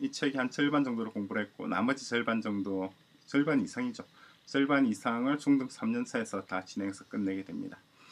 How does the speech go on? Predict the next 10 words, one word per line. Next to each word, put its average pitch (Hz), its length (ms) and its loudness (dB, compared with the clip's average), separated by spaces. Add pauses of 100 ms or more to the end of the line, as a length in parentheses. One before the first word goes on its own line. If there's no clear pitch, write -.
(260)
마지막으로 113 640 4
유기화학까지, 110 1000 0 (240)
그리고 - 360 -10 (140)
핵, 151 160 -4 (680)
핵화학 113 720 -2 (280)
또 151 140 0
개념을 113 300 2
잡아보고, 98 520 -4 (220)
이렇게 - 220 -10
유기화학까지 107 1000 -2